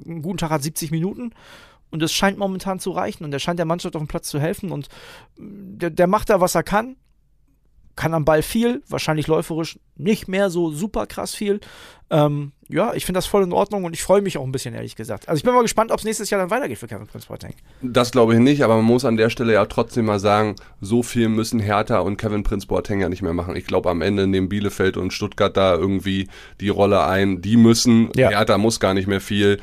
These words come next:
Speaker 2: Also am Wochenende verliert einer von beiden und Hertha ist, äh, safe durch. Also von daher, viel machen müssen sie jetzt nicht mehr.
Speaker 1: Nee, gehe ich auch von aus. Also wahrscheinlich müssen die Herthaner nicht mal mehr ein Spiel gewinnen. Also vielleicht müssen sie nicht mal mehr unentschieden spielen. Ich bin mir nicht ganz sicher, weiß ich nicht.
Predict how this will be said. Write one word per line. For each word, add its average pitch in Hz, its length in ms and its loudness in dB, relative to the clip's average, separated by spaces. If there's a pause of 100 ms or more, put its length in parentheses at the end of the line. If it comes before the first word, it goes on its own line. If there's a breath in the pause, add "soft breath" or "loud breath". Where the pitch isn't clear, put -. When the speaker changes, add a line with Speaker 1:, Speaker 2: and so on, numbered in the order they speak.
(200 loud breath)
Speaker 2:
Also 95 340 2
am 95 160 0
Wochenende 101 400 0
verliert 98 340 -2
einer 98 220 2
von 95 160 -2
beiden 95 260 2
und 87 140 -2
Hertha 95 300 0
ist, - 240 -4
äh, 82 360 -2 (160)
safe - 340 0
durch. 101 400 2
Also 90 220 0
von 90 200 -2
daher, 90 360 2
viel 104 240 -2
machen 92 360 0
müssen 87 180 -4
sie 85 60 -4
jetzt - 160 -10
nicht 87 140 -10
mehr. 76 120 -10 (320 loud breath)
Speaker 1:
Nee, 170 220 4
gehe 143 100 4
ich 127 100 -2
auch 110 100 -4
von 120 140 -8
aus. 101 180 -8
Also 139 320 0
wahrscheinlich 156 340 0
müssen 175 200 -2
die 151 100 0
Herthaner 135 400 -4
nicht 131 120 -6
mal 131 100 -2
mehr 123 120 -6
ein 113 40 -8
Spiel 127 200 -6
gewinnen. 123 300 -6
Also 123 160 -6
vielleicht 131 260 -4
müssen 147 220 -4
sie 139 60 -4
nicht 139 120 -4
mal 147 100 2
mehr 123 180 -4
unentschieden 143 440 0
spielen. 123 200 -10
Ich 139 40 -8
bin 214 120 2
mir 254 100 0
nicht 262 160 -2
ganz - 160 2
sicher, 190 220 0
weiß 156 180 4
ich 156 80 -4
nicht. 156 140 -6